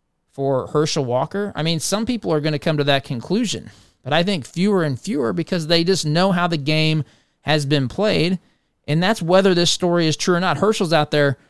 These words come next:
saying it's absolutely false, and he's going to press charges for defamation.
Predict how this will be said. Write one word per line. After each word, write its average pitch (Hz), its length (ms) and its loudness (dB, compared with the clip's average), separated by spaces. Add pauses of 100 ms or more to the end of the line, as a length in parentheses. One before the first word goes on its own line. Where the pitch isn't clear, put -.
(260)
saying 156 360 2
it's - 260 -4
absolutely 147 520 0
false, 165 360 2
and 139 80 -2
he's 127 140 -2
going 135 220 -2
to - 80 -14
press 113 260 -4
charges 170 800 -4
for 139 120 -8
defamation. 139 800 -2